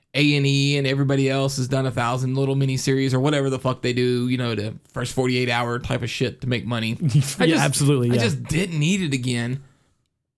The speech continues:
Speaker 1: Maybe I was premature in that.
Speaker 2: Oh, really?
Speaker 1: Maybe, maybe. Uh, once again, also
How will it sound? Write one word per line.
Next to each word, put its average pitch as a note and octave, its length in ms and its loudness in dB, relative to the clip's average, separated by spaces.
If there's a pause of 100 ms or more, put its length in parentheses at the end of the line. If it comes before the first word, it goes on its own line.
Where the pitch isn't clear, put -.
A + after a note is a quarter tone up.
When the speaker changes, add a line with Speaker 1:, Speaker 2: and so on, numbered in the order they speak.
(220)
Speaker 1:
Maybe D#4+ 920 0
I D4 200 0
was C#4+ 280 0
premature C#4+ 480 0
in E3 100 2
that. G#2 220 -2 (340)
Speaker 2:
Oh, B3 120 4
really? G#3 300 4 (220)
Speaker 1:
Maybe, D#3+ 440 0 (160)
maybe. A#2+ 340 0 (180)
Uh, F#3 300 4
once G#3+ 160 2
again, F#3+ 300 2
also C3+ 640 2